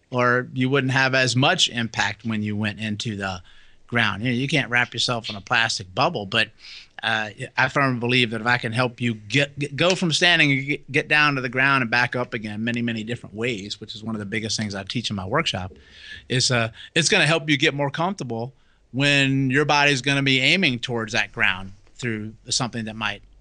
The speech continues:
happen to you, because everybody's an athlete, because you have to fight this force that affects us all, no matter where you live on the planet. And it's gravity, and it's a relentless bitch. It doesn't care anything about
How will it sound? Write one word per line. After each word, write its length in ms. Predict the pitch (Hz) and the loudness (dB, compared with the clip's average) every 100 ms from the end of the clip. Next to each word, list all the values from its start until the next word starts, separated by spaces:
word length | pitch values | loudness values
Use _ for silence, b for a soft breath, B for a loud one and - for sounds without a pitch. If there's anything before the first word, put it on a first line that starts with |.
| - | -10
happen 320 | - 113 101 | -4 -4 -4
to 180 | 98 110 | -8 -8
you, 180 | 95 92 | -8 -8
because 540 | 101 104 113 107 - - 101 B B B B - - - - | -10 -6 -6 -4 -6 -12 -20 B B B B -20 -20 -4 2
everybody's 560 | 170 196 175 175 143 | 4 4 4 4 4
an 80 | 143 | 2
athlete, 580 | 135 165 156 110 98 92 - | 4 4 0 -10 -12 -14 -14
because 560 | 113 120 117 117 - - | -10 -6 -6 -6 -8 -8
you 160 | 131 | -2
have 180 | 143 139 | 0 0
to 100 | 139 | -2
fight 460 | 123 - 131 135 131 117 | -8 -2 2 2 0 -10
this 280 | 123 127 - | -6 -4 -4
force 560 | - 131 143 147 - | -6 -4 -2 -2 -4
that 200 | - 117 - - - - - - | -6 -10 -12 -20 -20 -20 -20 -12
affects 400 | - 117 139 135 | -8 -2 -2 -2
us 140 | 131 117 | -4 -4
all, 440 | - 139 120 95 - - | -2 -2 -2 -6 -12 -10
no 180 | 117 | -8
matter 460 | 117 113 113 110 110 | -6 -4 -6 -6 -10
where 280 | 107 120 123 | -6 -2 -2
you 180 | 127 117 | -2 -2
live 300 | 127 127 120 | 0 0 -2
on 160 | 120 | -4
the 60 | 113 | -4
planet. 480 | - 131 147 95 78 _ - | -2 0 0 -2 -8 _ -6
And 220 | 110 110 | -4 -4
it's 100 | 107 | -6
gravity, 600 | - 110 127 143 104 90 | -2 2 4 2 -2 -4
and 100 | 98 | -8
it's 140 | 110 117 | -6 -4
a 40 | |
relentless 540 | 110 110 123 139 135 | -4 -2 -2 -2 -4
bitch. 460 | 110 92 160 - - - | -6 2 2 2 -2 -6
It 60 | 123 | -6
doesn't 240 | 135 135 | -4 -4
care 280 | - 135 131 | 0 2 2
anything 380 | 123 156 147 113 | 2 4 4 2
about 420 | 110 123 120 - | 2 2 2 -2